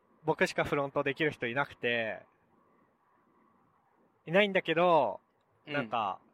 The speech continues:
Speaker 1: え、じゃあ、このタスク、あの、スプリントゴールになってんだけど、あの、一日目からエムケーさんとペアプロして、
Speaker 2: うん。
Speaker 1: これをやろうとか、
Speaker 2: うん。
Speaker 1: みんな、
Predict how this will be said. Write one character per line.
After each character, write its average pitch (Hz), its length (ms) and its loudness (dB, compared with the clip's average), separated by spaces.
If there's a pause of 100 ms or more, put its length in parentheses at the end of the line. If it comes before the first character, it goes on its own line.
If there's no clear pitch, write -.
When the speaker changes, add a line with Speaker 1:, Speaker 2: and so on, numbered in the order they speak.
(120)
Speaker 1:
え、 151 60 -4
じ 156 100 4
ゃ 147 440 4
あ、 104 80 -10 (760)
こ 175 100 2
の 185 100 4
タ 196 160 2
ス - 100 -14
ク、 123 380 0 (960)
あ 135 120 -2
の、 123 360 -4
ス - 80 -14
プ 175 100 0
リ 170 80 0
ン 170 40 -8
ト 185 100 2
ゴ 190 160 6
ー - 20 2
ル 170 100 -2
に 131 120 -8
な 151 100 -2
っ 170 60 -8
て 170 160 0
ん 143 60 -10
だ 135 80 0
け 123 100 -8
ど、 123 480 0 (1200)
あ 127 120 -4
の、 117 1000 -6 (200)
一 165 200 -6
日 185 240 -2
目 190 100 2
か 160 140 0
ら 131 140 4
エ 143 80 0
ム 156 80 -4
ケ 175 140 0
ー 160 40 0
さ 147 120 -4
ん 131 60 -10
と 117 100 -8
ペ 135 160 -2
ア 127 60 0
プ 131 140 -4
ロ 127 100 -4
し - 100 -14
て、 151 360 0 (160)
Speaker 2:
う - 80 -8
ん。 135 180 -8 (520)
Speaker 1:
こ 143 80 0
れ 143 80 2
を 127 180 2
や 120 140 2
ろ 143 160 6
う - 80 -10
と 107 60 -10
か、 95 260 -8 (360)
Speaker 2:
う 170 60 -10
ん。 123 160 -8 (800)
Speaker 1:
み 156 120 -6
ん 160 60 -8
な、 160 260 2